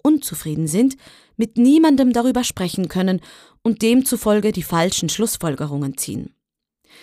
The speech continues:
Wobei sich wieder der Kreis zur weit verbreiteten Überzeugung schließt, nicht so zu funktionieren wie alle anderen und wie es normal ist. Diese Überzeugungen sind es mitunter, die uns im Wege stehen,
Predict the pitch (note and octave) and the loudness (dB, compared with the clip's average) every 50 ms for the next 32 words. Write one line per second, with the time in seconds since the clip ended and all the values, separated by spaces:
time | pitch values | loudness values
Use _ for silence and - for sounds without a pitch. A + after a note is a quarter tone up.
0 | _ _ _ _ _ _ _ _ _ _ - E3+ D#3 D#3 D#3+ D3 D3+ E3+ D#3 F3+ | _ _ _ _ _ _ _ _ _ _ -8 -6 -2 0 2 2 2 2 0 -2
1 | F3 - - F3 F#3 G3+ A3 A#3+ B3 - F3 D3+ - - D3+ C#3+ D3 E3 F3+ - | -6 -6 -4 -4 -2 0 0 0 0 -2 -4 -8 -6 -8 -6 -4 -4 -4 -4 -4
2 | - - D#3 D3+ D3 D3+ E3+ - - F3 D#3+ - D3+ D3+ D3+ D3+ - D3+ - E3 | -4 -6 -4 -2 -2 -2 -2 -4 -4 -8 -8 -4 -4 -4 -4 -4 -6 -8 -8 -6
3 | - D#3 D3+ D3 D#3 - - F#3+ G#3 A3+ A3 A3+ A#3 G#3 - - G#3 A#3 A3+ - | -6 -6 -6 -8 -8 -4 -2 0 0 2 2 0 0 0 -2 -2 0 0 0 -2
4 | - - - - - - - _ - - C4+ C4+ - - - A3+ A#3 A#3 A3+ - | -6 -12 -14 -20 -20 -20 -20 _ -2 0 0 0 0 -2 -2 0 0 0 0 -2
5 | G#3+ - - F#3+ F3+ - - - E3 E3+ F3+ G#3+ A3 G#3+ E3+ F3+ - - D3+ D3 | -6 -4 -4 -4 -6 -6 -6 -4 -2 0 2 2 2 0 0 -2 -4 -4 -4 -4
6 | - - D3 D3+ D3+ E3+ D#3+ E3+ E3+ E3 - - G#3+ - - D#3+ D3+ - - - | -4 -4 -2 -2 -2 -2 -2 -2 -4 -4 -2 -4 -4 -4 -4 -6 -4 -4 -4 -4
7 | - G#3+ G#3+ G3 E3+ D3+ D3 C#3+ C#3+ - - - - - _ - _ _ _ _ | -2 0 0 0 0 0 -2 -4 -6 -8 -10 -12 -12 -12 _ -18 _ _ _ _
8 | _ _ _ _ _ _ _ - _ _ _ _ _ _ _ _ _ _ _ _ | _ _ _ _ _ _ _ -20 _ _ _ _ _ _ _ _ _ _ _ _
9 | - - B3 C4 A3+ C#4 - C4+ C4 C4+ C4 - - A#3 A#3 A#3 A3 A3+ A#3 A#3 | -2 2 2 2 2 2 0 2 0 0 -2 0 0 0 0 2 2 2 2 2
10 | A3 A3 F3 G3 G#3 G3+ - - - - G3 F3+ - - F#3 G3 G#3 G3+ - - | 2 0 0 0 -2 -2 -4 -6 -4 -4 -4 -4 -4 -2 0 0 0 0 0 -2
11 | B3 B3+ C4 - F3+ - - F3 - - - E3 D#3+ D3 D#3 E3 F#3 F3+ E3+ D#3 | -4 -2 -2 -4 -4 -4 -4 -4 -4 -4 -4 -4 -2 -2 0 -2 -2 -2 -4 -6
12 | - - E3 E3 E3 E3 | -4 -4 -2 -2 -2 -2